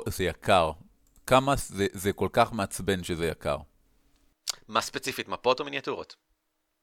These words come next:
Speaker 2: גם
Speaker 1: גם
Speaker 2: וגם.
Speaker 1: וגם, הם יותר יקרים, אין מה,
Speaker 2: <laughs> אני
Speaker 1: אין
Speaker 2: חושב
Speaker 1: פה ברור.
Speaker 2: אני חושב שחשוב להפריד. יש מפות, אה, אורי, אתה זה שהיללת את זה בפניי מלכתחילה, ואני, יש לי עכשיו כזאת גם כן, ואני משתמש בה הרבה.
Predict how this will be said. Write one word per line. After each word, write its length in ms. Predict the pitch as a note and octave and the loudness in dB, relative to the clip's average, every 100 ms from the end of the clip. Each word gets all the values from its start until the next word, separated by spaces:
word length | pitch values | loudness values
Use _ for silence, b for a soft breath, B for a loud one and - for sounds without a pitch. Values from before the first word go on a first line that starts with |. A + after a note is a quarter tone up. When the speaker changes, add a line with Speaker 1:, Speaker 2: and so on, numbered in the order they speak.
| _ _ _ - | _ _ _ 0
Speaker 2:
גם 220 | G#2+ C#3 E3 | 8 8 10
Speaker 1:
גם 120 | F2 | 6
Speaker 2:
וגם. 160 | A2+ | 8
Speaker 1:
וגם, 160 | G#2 E3+ - G#3 | 8 6 6 4
הם 340 | F#3 F3 F3 | 4 4 4
יותר 400 | - - - F#2+ | 4 4 4 4
יקרים, 600 | A2 G#2 B2+ C#3+ D#4+ A2+ | 4 4 4 6 2 0
אין 200 | - G2 | -2 -2
מה, 400 | G2+ G#2+ A2 A2+ | 0 2 4 4
Speaker 2:
<laughs> 140 | A2+ - | 6 6
אני 100 | G#2 | 6
Speaker 1:
אין 80 | - | 4
Speaker 2:
חושב 240 | G#2 G#3+ - | 6 6 6
Speaker 1:
פה 140 | G#2 | 2
ברור. 260 | F2+ E2+ D#2 B B B B B | 2 -4 -8 B B B B B
Speaker 2:
אני 100 | D#3+ | 2
חושב 120 | E3+ A3+ | 2 2
שחשוב 340 | - G3+ F3+ | 2 2 6
להפריד. 380 | C#3 - C3 A2 | 4 4 0 2
יש 240 | D3 - | 2 2
מפות, 500 | A3 - E3+ C3+ - - | 0 0 4 4 4 0
אה, 200 | G#3+ F#2 | 2 2
אורי, 300 | C#3+ D3 C#3 | 0 2 2
אתה 220 | - A#2+ | 6 4
זה 100 | B2 | 4
שהיללת 600 | - G#2 F#2+ G2+ A2 A#2 | 0 2 2 2 2 2
את 80 | A2+ | 0
זה 80 | G2+ | -2
בפניי 300 | F#2 G2+ G#2 | -8 -4 -4
מלכתחילה, 520 | A2 G#2+ - B2+ A#2 | -4 -10 -4 2 2
ואני, 460 | F#2+ G2 F#2+ G2+ G#2+ | 2 0 0 0 -2
יש 140 | A#2 | -6
לי 60 | - | -4
עכשיו 180 | A#2 A#2 | -6 -6
כזאת 280 | - G#2 - | -6 -8 -6
גם 200 | G#2+ A#2+ | -4 -2
כן, 120 | A#2+ | -4
ואני 100 | G2+ | -6
משתמש 300 | F#2+ G#2+ A2+ | -8 -8 -4
בה 80 | G#2+ | -2
הרבה. 180 | G2+ | 2